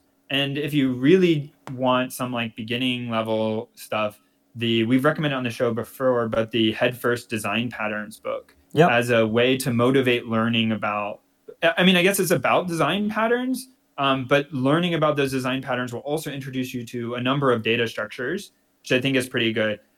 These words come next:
Speaker 1: Aside from that, it's mostly task-based. So, like, if you need efficient lookup, you, you know, learning about hash, hash maps and the various things related to them, or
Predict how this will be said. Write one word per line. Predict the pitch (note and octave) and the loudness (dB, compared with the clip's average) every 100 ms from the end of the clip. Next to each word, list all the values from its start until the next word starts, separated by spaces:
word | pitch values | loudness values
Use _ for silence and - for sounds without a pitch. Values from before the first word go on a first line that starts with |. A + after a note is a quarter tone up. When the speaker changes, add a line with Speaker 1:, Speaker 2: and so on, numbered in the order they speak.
| _ | _
Speaker 1:
Aside | C3+ G3 A3+ G3+ | -2 2 2 2
from | G#3 | 0
that, | E3 F3+ D3+ | 0 0 -2
it's | D3+ | -2
mostly | C#3+ D#3 D#3 C#3 | -2 -2 -4 -6
task-based. | - B2+ C3+ - A#2 A2 G#2+ - | -6 -8 -8 -12 -10 -10 -10 -8
So, | A#2 | -6
like, | A#2 A2 - | -4 -6 -8
if | C3 B2+ | -10 -8
you | B2 | -8
need | B2 C3 C3+ C3 B2+ B2+ - _ _ - | -4 -4 -2 -2 -4 -6 -18 _ _ -14
efficient | B2+ F3 D3+ D3 C3+ | -2 0 0 -2 -2
lookup, | C3 C3 A#2+ _ _ - | -2 -2 -4 _ _ -12
you, | B2 A#2+ A#2+ _ - | -10 -10 -12 _ -10
you | |
know, | A2+ A2+ | -6 -6
learning | A2+ A2+ | -6 -8
about | A2 G#2+ A2 | -8 -10 -12
hash, | - A2 - - _ | -12 -12 -14 -20 _
hash | A2 A2 A2 A2 A2 - _ | -18 -16 -18 -16 -16 -18 _
maps | B2+ G#2 G2+ - A#2+ | -18 -18 -18 -18 -18
and | G#2 G#2+ - | -16 -16 -14
the | G#2 G2+ - | -16 -16 -10
various | A2 A2 G#2+ A2 | -8 -6 -6 -8
things | - A2+ A2+ A2 | -12 -8 -8 -6
related | G#2+ G#2+ G#2+ | -2 -2 -2
to | G#2+ | -6
them, | G#2+ G#2 G#2 G#2+ | -6 -4 -6 -8
or | A#2+ A2 A2 G#2+ G#2+ | -2 0 2 2 -2